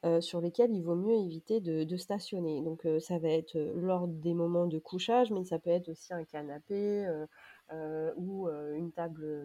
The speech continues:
une table à manger, euh, un parc de jeux pour les enfants, ou un coin jeu pour les enfants, un coin lecture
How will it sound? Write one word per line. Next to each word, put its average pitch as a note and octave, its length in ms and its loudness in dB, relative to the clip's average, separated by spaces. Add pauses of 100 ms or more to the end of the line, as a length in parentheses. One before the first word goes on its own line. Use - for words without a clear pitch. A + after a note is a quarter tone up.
(380)
une F3 200 -4
table E3 260 -8
à D#3 80 -6
manger, D#3 320 -10
euh, G3 880 -6
un E3+ 140 -10
parc F3 340 -8
de F3 240 -6
jeux F3+ 240 -6
pour D#3 200 -18
les D3+ 200 -14
enfants, G#3 560 -6
ou D#3 180 -2
un D3+ 120 -6
coin F3 340 -4
jeu F3+ 180 -4
pour D#3+ 200 -14
les D#3 140 -20
enfants, G#3 460 -10
un E3+ 60 -4
coin D#3 200 -10
lecture D#3+ 480 -10